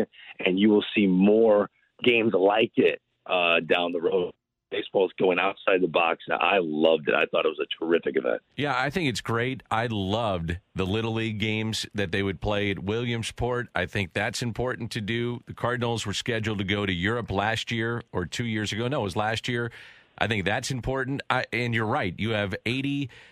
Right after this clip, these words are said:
Speaker 2: uh, one home dates. And let's face it, you know, y-, th-, you're gonna make a lot of money off the game that you do and you specialize. So everybody's gonna collect in the pot. So at the end of the day, it's a pretty good thing for everybody in the game,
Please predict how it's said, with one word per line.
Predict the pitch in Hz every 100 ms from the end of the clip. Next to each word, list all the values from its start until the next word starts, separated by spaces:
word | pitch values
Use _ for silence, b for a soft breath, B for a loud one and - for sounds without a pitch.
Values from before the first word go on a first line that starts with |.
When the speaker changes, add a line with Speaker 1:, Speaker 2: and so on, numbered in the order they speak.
| b _
Speaker 2:
uh, | - 95
one | 95 101 127 139
home | 123 135 131
dates. | 113 92 92 - - -
And | 107 110 110 107 -
let's | 131 -
face | 143 139 -
it, | 76 -
you | - 110
know, | 107 107 - b b b -
y-, | - - - - -
th-, | 110
you're | 113
gonna | 104 135
make | 175 160
a |
lot | 147 139
of | 120
money | 131 131 117
off | 110 -
the | 107
game | 107 110
that | 104 80
you | 104
do | 92 104
and | 98
you | 92
specialize. | - 110 107 - 90 80 82
So | - 110
everybody's | 117 123 113 107
gonna | - 104
collect | - 104 104 -
in | 98
the |
pot. | - 110 98 82
So | - 110
at | 101
the | 107
end | 123 135
of |
the | 101
day, | 95 117 90 85 b b b b
it's | - -
a |
pretty | 120 185
good | 135 127
thing | 98 131 117
for | - 120 -
everybody | 131 131 117 113 113
in | 107
the | 98
game, | 95 113